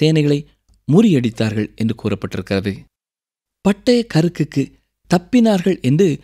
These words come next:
முப்பத்தி நான்காவது வசனம் சொல்கிறது. ஆனால் முப்பத்தி ஏழாவது வசனம்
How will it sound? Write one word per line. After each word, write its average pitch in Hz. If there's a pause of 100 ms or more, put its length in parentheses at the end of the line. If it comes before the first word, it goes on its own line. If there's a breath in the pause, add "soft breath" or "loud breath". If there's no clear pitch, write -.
(180 soft breath)
முப்பத்தி 196
நான்காவது 160
வசனம் 113
சொல்கிறது. 104 (640)
ஆனால் 120 (360 soft breath)
முப்பத்தி 151
ஏழாவது 151
வசனம் 110